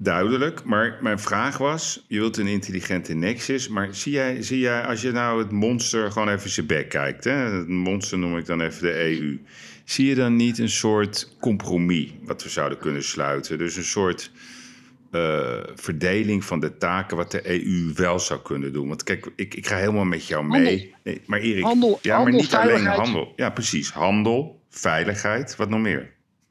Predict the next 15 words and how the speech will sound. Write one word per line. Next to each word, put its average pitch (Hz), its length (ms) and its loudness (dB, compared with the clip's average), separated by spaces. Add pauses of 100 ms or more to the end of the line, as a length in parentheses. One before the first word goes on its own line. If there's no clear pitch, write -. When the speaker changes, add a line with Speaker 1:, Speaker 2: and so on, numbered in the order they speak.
(400)
Speaker 2:
Ja, 196 100 2
maar 196 140 0
veiligheid 220 540 2
is 202 180 -4
even 180 240 -4
debatable. 151 440 2
Ik 151 80 -4
praat 175 240 0
over 156 280 0 (500)
veiligheid 175 560 2
ten 170 200 0
opzichte 165 360 -2
van 160 140 0
de 156 60 4
misdaad. - 460 0